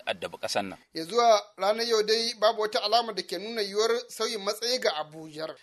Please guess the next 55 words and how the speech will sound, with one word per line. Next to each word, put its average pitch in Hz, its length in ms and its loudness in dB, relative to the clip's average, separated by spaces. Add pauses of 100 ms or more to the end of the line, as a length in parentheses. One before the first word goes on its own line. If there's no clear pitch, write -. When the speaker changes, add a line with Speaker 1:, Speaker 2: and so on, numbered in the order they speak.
(100)
Speaker 2:
da 165 180 -2
a 165 40 0
baya 214 260 4
ta 247 100 -6
ce 208 360 0
ta 202 160 0
san 233 180 -4
masu 202 240 -6
ruwa 226 140 2
da 220 80 -8
tsaki 202 300 -10
da 185 100 -4
hannu 226 200 0
a 190 120 -2
cikin - 260 -10
rikicin, 175 500 -10 (140)
amma 180 220 -2
kuma 220 180 -8
ta 214 80 -10
kau 233 160 -2
da 208 80 0
ido 214 240 0
ga 175 120 -8
batun 170 280 -6
na 214 80 2
bincike 214 440 -4
balle 196 240 0
ɗaukar 233 300 -2
matakin 233 500 -2
tuhumar. 156 560 -8 (200)
Har 220 340 2
ya 202 100 -2
zuwa 208 240 6
yanzu 208 280 0
dai 233 400 2 (120)
ɗan 233 180 -2
siyasar 226 460 4 (160)
ƙasar 220 260 -4
ɗaya 233 220 4
tilo 226 320 2
ne 226 200 2
gwamnatin 214 420 -6
ta 214 80 -4
kai 233 260 0
gurfanarwa 226 640 2
a 233 80 -4
gaban 196 360 -4
kotu 247 340 0
nufin 220 260 -10
amsa 226 240 -4
jerin 214 360 -6
zarge-zargen 226 600 -2
mu'amala 226 480 0
da 175 80 -6
ƙungiyar 170 580 -4